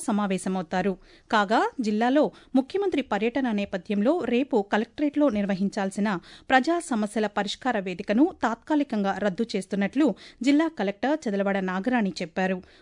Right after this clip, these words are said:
ప్రజలు ఈ విషయాన్ని గమనించి సంబంధిత కార్యాలయాలకు అర్జీల సమర్పణ కోసం రావద్దని, తదుపరి సోమవారం ఈ కార్యక్రమం నిర్వహించబడుతుందని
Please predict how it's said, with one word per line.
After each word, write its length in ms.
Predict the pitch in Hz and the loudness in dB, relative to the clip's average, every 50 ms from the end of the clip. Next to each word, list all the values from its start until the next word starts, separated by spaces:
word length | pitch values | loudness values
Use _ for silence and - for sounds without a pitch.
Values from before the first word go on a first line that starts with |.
| - - | -4 2
ప్రజలు 320 | - 220 196 - 240 320 392 403 294 | 2 2 2 2 0 0 0 0 -2
ఈ 120 | 247 233 | -2 -2
విషయాన్ని 460 | 214 226 220 - - 277 285 247 214 175 | 0 -2 -2 -2 0 0 2 2 0 0
గమనించి 500 | 185 196 196 202 208 233 247 - 359 330 220 - - - - - | -2 -2 0 0 0 0 0 0 -2 -2 -4 -4 -10 -20 -10 -2
సంబంధిత 480 | - 285 262 277 330 349 339 285 - 208 - | 2 4 4 6 4 4 2 2 0 -4 -4
కార్యాలయాలకు 800 | - 202 202 214 233 254 254 226 202 196 190 190 190 - 262 302 311 - - | -2 -2 -2 0 0 0 0 0 0 -2 -2 -4 -2 0 0 0 0 0 -2
అర్జీల 340 | 220 202 - 294 302 302 | -4 -2 0 0 0 0
సమర్పణ 460 | 269 - 214 202 208 208 - - 202 202 | 0 -2 -2 -2 -2 -4 -4 -4 -4 -4
కోసం 340 | - - 196 185 - 202 202 196 | -2 -2 -4 -2 -2 -4 -4 -2
రావద్దని, 600 | 196 196 190 202 220 220 - - 202 196 254 381 - - - - - - | -2 -2 -2 0 -2 -4 -4 -2 0 2 2 2 0 -2 -20 -20 -6 0
తదుపరి 440 | - 269 247 - 349 - 370 294 214 | 2 2 2 2 0 0 0 0 -2
సోమవారం 640 | - - 233 226 226 226 220 208 214 208 262 339 370 | -2 -2 0 2 2 2 2 2 0 0 0 0 -2
ఈ 120 | - 240 226 233 | -4 -6 -6 -4
కార్యక్రమం 520 | - 220 214 233 - - 262 240 220 196 | -4 -6 -6 -4 -4 -2 0 0 0 0
నిర్వహించబడుతుందని 960 | 190 196 196 - 196 196 208 - - 180 175 190 185 - 190 196 202 208 285 | -2 -2 -2 -4 -2 -4 -4 -4 -4 -4 -4 -4 -4 -2 -2 0 2 4 2